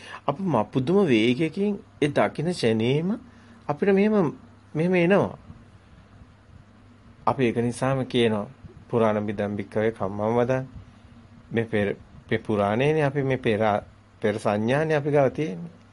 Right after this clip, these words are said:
අතීත සංඥානේ. ඒකනේ මේ කර්මයේ සකස් වෙන්නේ මොහොතෙම. චිත්ත රූපේ මොහොතෙම, මේ මොහොතෙම අපිට අපි දකින්නේ හැමතිස්සෙම මේ චිත්තයක් නේ. චිත්ත රූපයක් නේ. ඒ කියන්නේ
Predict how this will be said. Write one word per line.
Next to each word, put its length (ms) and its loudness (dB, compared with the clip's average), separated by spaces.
අතීත 380 -4
සංඥානේ. 640 -4
ඒකනේ 360 0
මේ 120 -4
කර්මයේ 420 0
සකස් 400 -4
වෙන්නේ 340 -2
මොහොතෙම. 460 -2
චිත්ත 300 -6
රූපේ 360 2
මොහොතෙම, 460 -2
මේ 320 0
මොහොතෙම 480 0
අපිට 280 -2
අපි 220 0
දකින්නේ 440 0
හැමතිස්සෙම 560 -4
මේ 240 -2
චිත්තයක් 760 -2
නේ. 200 -12
චිත්ත 320 -6
රූපයක් 460 0
නේ. 160 -2
ඒ 40 0
කියන්නේ 400 -2